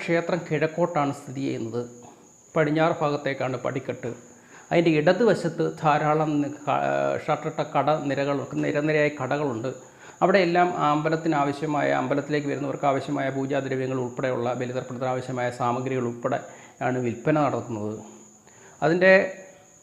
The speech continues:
കിഴക്ക് വടക്ക് വശത്ത് ഒരു മനയുണ്ട്. ആ മനയുടെ മുമ്പിൽ ഒരു നമ്പൂതിരി നിൽക്കുന്നുണ്ട്. ഈ ക്ഷേത്രത്തിൻ്റെ തെക്ക് വശം താഴ്ചയാണ്. ഇതാണ് സ്വപ്ന ദർശനം. ഇപ്പം ഞാൻ, എൻ്റെ പ്രത്യേകത എന്ന് പറയുന്നത് ഞാൻ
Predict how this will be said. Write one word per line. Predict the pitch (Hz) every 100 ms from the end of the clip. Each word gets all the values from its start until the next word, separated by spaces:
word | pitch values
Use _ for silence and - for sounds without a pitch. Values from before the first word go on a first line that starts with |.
| - _ 160 160 160
കിഴക്ക് | 190 220 220 214
വടക്ക് | 185 180 -
വശത്ത് | 185 170 160
ഒരു | 170 160
മനയുണ്ട്. | 135 160 170 147 143
ആ | 143
മനയുടെ | 135 156 180 165
മുമ്പിൽ | 151 143 139
ഒരു | 143
നമ്പൂതിരി | 135 143 165 160 147
നിൽക്കുന്നുണ്ട്. | 117 - 143 120 113 127 - - - - -
ഈ | 185
ക്ഷേത്രത്തിൻ്റെ | 208 196 190 196 196 180
തെക്ക് | - -
വശം | 226 - 151 - - - - -
താഴ്ചയാണ്. | 156 143 156 214 113 123 127 - - 202
ഇതാണ് | 233 208 214
സ്വപ്ന | 165 - 135
ദർശനം. | - - - - 190 202 - - - - - _ _ _ _ _ - -
ഇപ്പം | 185 196
ഞാൻ, | 190 214 220 -
എൻ്റെ | 185 196 208 -
പ്രത്യേകത | - 196 190 196
എന്ന് | 196
പറയുന്നത് | 180 180 175
ഞാൻ | 165